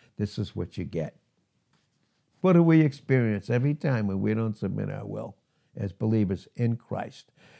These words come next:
Yes, the flesh is in us in Romans eight nine, but we're not of it. But can we function in it? And when we do, what do we experience? Death,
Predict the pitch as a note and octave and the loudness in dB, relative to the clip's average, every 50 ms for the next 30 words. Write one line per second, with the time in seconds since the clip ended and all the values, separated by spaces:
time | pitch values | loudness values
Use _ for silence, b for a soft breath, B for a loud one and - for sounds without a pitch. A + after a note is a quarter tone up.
0 | b b - C3 D3+ C#3+ - - D3+ C#3 - D#3 D#3 D#3 C#3+ - D3+ B2+ A2 D#3+ | b b 4 4 4 4 4 2 0 2 6 6 6 6 6 4 0 2 2 2
1 | D#3+ C3 A#2 B2 A#2+ - A#2 G#2+ G#2+ A2 G#2+ G#2+ G#2+ G#2 F#2 - G#2+ G#2 G#2+ A2+ | 2 2 2 2 0 0 0 0 0 0 0 0 -2 -2 -2 -2 -2 -2 -2 -2
2 | A2+ A2 G#2+ G#2+ F#2+ G2 G#2+ B2+ A2 G#2+ G#2+ G#2+ G#2 G2 G2 A#2 B2 A#2 - F#2+ | -2 -2 -2 -2 -4 -4 -8 -6 -4 -4 -2 -2 -2 -2 0 2 2 2 0 -4
3 | - b b b - - F#2 - A2 G2 G2+ G#2+ G#2+ - - A2 A2+ - - A2+ | -8 b b b -8 -8 -4 -2 -2 0 0 0 -2 -2 -2 -2 -2 -2 -4 -4
4 | G#2+ A2 A2+ A2+ A#2 C3 D#3 - - _ _ _ _ _ _ _ - G2 G2 F#2+ | -2 -2 -2 -2 -2 -4 -6 -8 -14 _ _ _ _ _ _ _ -6 -4 -2 0
5 | A2 A#2 A#2 A2+ A2+ A#2 A2 G#2 A2+ G#2 F#2+ F#2 G2 G2 F#2+ F2+ G2 F#2+ F#2 F#2 | 0 2 2 2 2 2 2 2 0 0 0 0 -2 -2 -2 -2 -2 -2 -4 -6
6 | - _ - G2 F#2 F2+ F#2+ - - - - _ _ _ _ _ _ _ _ _ | -8 _ -10 -10 -10 -10 -10 -12 -14 -16 -20 _ _ _ _ _ _ _ _ _
7 | _ _ _ _ _ _ - B2+ B2 G#2 D2+ - - _ | _ _ _ _ _ _ 0 0 2 2 0 -4 -12 _